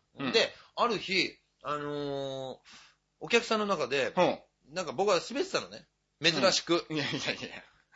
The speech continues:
Speaker 1: 全然あの、納得いける言葉だと思いますけど、
Speaker 2: うん。
Speaker 1: はい。
Speaker 2: で、いや、できないけど、拍手をね、
Speaker 1: うん。
Speaker 2: やけにしてくれるお客さんがいるんですよ。
Speaker 1: おう。
Speaker 2: で、若いお姉ちゃんたちの集団で、
Speaker 1: あ、いいね。
Speaker 2: え？な-、なんで俺若い子なんかにね、その馬場さんなんかよくわからないだろうし、
Speaker 1: うん。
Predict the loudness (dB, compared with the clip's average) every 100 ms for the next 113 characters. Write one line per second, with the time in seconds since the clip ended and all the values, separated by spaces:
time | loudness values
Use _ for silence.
0 | -20 -20 -10 -4 2 4 4 2 -2 -4
1 | -6 -4 -2 -2 -4 -6 -6 -6 -8 -10
2 | -12 -12 -12 -12 -8 -6 -2 2 2 0
3 | -10 -10 -14 -14 -14 -12 -10 0 0 2
4 | -2 -4 -6 -12 -8 -6 -6 -2 -2 0
5 | -4 -4 -4 -4 -4 -6 -4 -6 -4 -6
6 | -6 -8 -8 -12 -18 -20 _ 0 2 2
7 | -4 _ 0 4 6 6 4 0 -2 -4
8 | -6 -10 -12 -10 -8 -8 -8 -4 2 2
9 | 2 _ -4 0 2 4 4 4 4 4
10 | 4 -2 -14 -10 -8 -6 -6 -2 0 0
11 | -2 -6 -6 -4 0 0 0 -2 -4 -8
12 | -6 -8 -8 -10 -8 -6 -2 0 2 2
13 | 0 -2 -4 -4 0 2 4 2 -2 -6
14 | -14 -14 -16 -14 -6 -4 -4